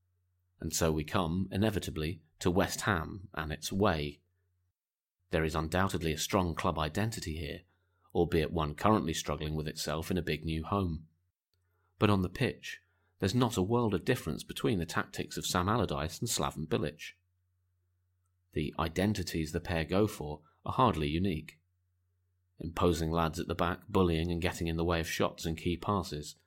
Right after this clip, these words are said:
Plentiful crosses into danger areas from both byline and deep. And forwards,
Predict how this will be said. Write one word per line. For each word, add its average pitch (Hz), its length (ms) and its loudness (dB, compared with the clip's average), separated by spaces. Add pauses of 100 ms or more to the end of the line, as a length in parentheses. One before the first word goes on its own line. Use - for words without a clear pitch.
(520)
Plentiful 98 420 2
crosses 95 400 2
into 85 220 0
danger 98 400 4
areas 73 280 0
from 87 140 0
both 90 260 0
byline 82 460 2
and 90 100 0
deep. 90 320 2 (600)
And 87 160 0
forwards, 85 640 2